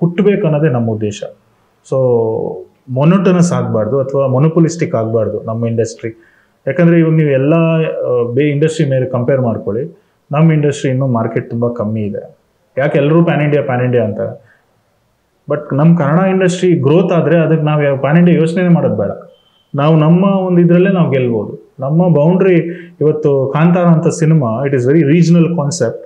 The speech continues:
ಇವತ್ತು ಎಲ್ಲ ಕಡೆ famous ಆಯ್ತು ಆ ಮೂವಿ. So ನಮ್ಮ talent ಇದ್ರೆ, ನಾವು ಒಂದು ಒಳ್ಳೆ team ಕಟ್ಟಿ ನಾವು ಒಂದು ಒಳ್ಳೆ cinema ಮಾಡಿದ್ರೆ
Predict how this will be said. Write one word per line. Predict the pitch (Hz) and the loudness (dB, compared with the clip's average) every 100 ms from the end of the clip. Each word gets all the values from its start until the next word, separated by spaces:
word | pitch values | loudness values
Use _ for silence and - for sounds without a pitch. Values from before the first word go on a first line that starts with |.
| - - - | -20 -20 -4
ಇವತ್ತು | 175 175 165 | 0 2 2
ಎಲ್ಲ | 123 139 196 202 | 0 0 0 0
ಕಡೆ | 202 185 | 0 0
famous | 170 151 135 127 | 0 0 -2 -2
ಆಯ್ತು | 110 110 | -4 -2
ಆ | |
ಮೂವಿ. | 107 107 104 101 - _ _ _ _ _ _ _ - | -4 -4 -6 -10 -16 _ _ _ _ _ _ _ -2
So | 190 175 190 175 | 2 2 2 0
ನಮ್ಮ | 143 185 220 208 | 2 4 2 0
talent | - 165 196 208 165 | 0 2 4 4 2
ಇದ್ರೆ, | 147 180 214 | 2 2 2
ನಾವು | 202 165 160 | 2 2 4
ಒಂದು | 160 147 | 4 4
ಒಳ್ಳೆ | 170 175 | 2 2
team | 180 190 | 2 0
ಕಟ್ಟಿ | 170 165 175 | 0 2 2
ನಾವು | 170 | 2
ಒಂದು | 147 | 2
ಒಳ್ಳೆ | 139 147 160 | 0 2 0
cinema | 147 151 185 | 0 2 4
ಮಾಡಿದ್ರೆ | 170 139 123 175 208 - - | 2 0 0 -2 -4 -10 -18